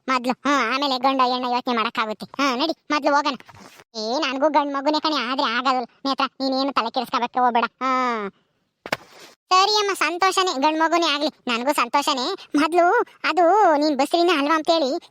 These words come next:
ತಿಳ್ಕೊಬೇಕಲ್ಲ. ನಡಿ, ಹೋಗಿ ತೋರ್ಸ್ಕೊಂಬರೋಣ. ಆಮೇಲೆ ಇವ್ರನ್ನ, ಇವ್ರಿಗೆಲ್ಲಾರ್ಗೂನು ವಿಚಾರಿಸ್ಕೊಂಬಂತೆ ನೀನು. ಹಾ. ಹ್ಮ್, ಸರಿ ಬಾ, ಬಂದ್ಮೇಲೆ ಇವ್ರನ್ನೆಲ್ಲ ಸರಿಯಾಗಿ ವಿಚಾರಿಸ್ಕೊಂತೀನಿ.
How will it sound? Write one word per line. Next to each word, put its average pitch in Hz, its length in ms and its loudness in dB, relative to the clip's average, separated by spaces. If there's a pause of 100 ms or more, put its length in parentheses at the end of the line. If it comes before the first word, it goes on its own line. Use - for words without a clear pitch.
ತಿಳ್ಕೊಬೇಕಲ್ಲ. 359 460 0 (240)
ನಡಿ, 370 140 2
ಹೋಗಿ 330 320 2
ತೋರ್ಸ್ಕೊಂಬರೋಣ. 320 520 2 (220)
ಆಮೇಲೆ 302 280 0
ಇವ್ರನ್ನ, 277 200 -2 (100)
ಇವ್ರಿಗೆಲ್ಲಾರ್ಗೂನು 277 640 0
ವಿಚಾರಿಸ್ಕೊಂಬಂತೆ 277 640 0
ನೀನು. 240 200 -2 (180)
ಹಾ. 294 60 4 (1080)
ಹ್ಮ್, 349 280 4 (160)
ಸರಿ 320 180 2
ಬಾ, 359 140 0 (200)
ಬಂದ್ಮೇಲೆ 339 400 2
ಇವ್ರನ್ನೆಲ್ಲ 320 280 2
ಸರಿಯಾಗಿ 311 340 0
ವಿಚಾರಿಸ್ಕೊಂತೀನಿ. 269 600 0